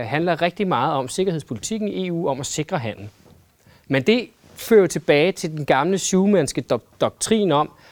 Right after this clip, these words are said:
at hvis handel og velstand sikres, så sikres også demokratisk tang-, sindelag og så videre.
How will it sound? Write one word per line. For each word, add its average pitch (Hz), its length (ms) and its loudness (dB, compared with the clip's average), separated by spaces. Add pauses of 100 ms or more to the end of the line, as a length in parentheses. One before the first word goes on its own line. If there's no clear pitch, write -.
(220)
at 135 280 0
hvis 135 300 0
handel 180 380 0
og 127 120 -2
velstand 160 400 2
sikres, - 380 -4
så - 120 -8
sikres - 460 -4
også 123 320 -8
demokratisk 127 600 -4
tang-, 113 280 -6
sindelag 117 480 -4
og 101 60 -10
så 110 100 -10
videre. 107 280 -8